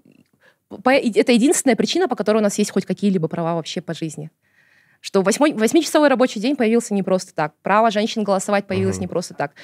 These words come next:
Speaker 1: Чёрные освободи-, освобождены не просто так. Всегда кто-то вставал и говорил: «Это вообще ненормально». А, да, а,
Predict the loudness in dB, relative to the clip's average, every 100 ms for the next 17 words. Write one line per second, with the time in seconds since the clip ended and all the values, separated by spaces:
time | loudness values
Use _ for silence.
0 | -20 0 2 4 2 0 -2 -4 -2 -2
1 | 0 -2 -2 -4 -4 -6 -6 -10 -8 -2
2 | -2 -2 -6 -6 -2 0 0 -2 -2 -2
3 | -2 -6 -6 -8 -6 -6 -8 -12 _ _
4 | -20 _ _ -20 -10 -8 -6 -6 -8 -8
5 | -10 -10 -12 -14 -14 -4 0 2 0 -6
6 | _ _ _ _ -12 -10